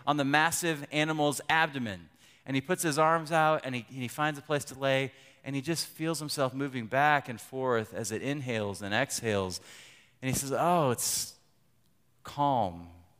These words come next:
and it's relaxing, and it puts me to sleep," and he describes what he experiences, and it's big, and it's kind of firm, but also kind of pudgy and soft. And then another one comes, and he, he grabs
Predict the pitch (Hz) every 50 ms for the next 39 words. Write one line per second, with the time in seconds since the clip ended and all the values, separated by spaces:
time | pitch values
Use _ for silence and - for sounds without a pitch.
0 | _ _ _ _ _ _ _ - 113 107 - - - 120 120 135 143 143 143 139
1 | - - - 110 98 92 87 90 92 90 90 - _ _ _ _ _ _ _ -
2 | 113 117 113 - 151 147 - - 151 143 131 131 - - - 151 143 127 - 120
3 | 113 107 101 107 - - - 127 120 123 123 - 127 120 117 117 - - - -
4 | 120 113 110 104 - 104 98 101 117 123 127 120 110 104 98 143 139 131 113 104
5 | 95 104 110 113 117 117 - - - - - - - - _ _ _ - 151 151
6 | 156 151 - - 156 147 151 151 147 143 131 131 117 107 117 127 131 - - 139
7 | - - 131 135 131 131 - - - 165 147 143 123 127 123 113 104 104 - -
8 | - - 139 131 113 - - - 123 131 147 156 156 147 151 160 175 180 165 151
9 | 143 135 151 156 156 156 143 151 139 127 117 - - - - - - - 160 151
10 | 123 120 127 131 135 139 147 156 160 160 151 135 -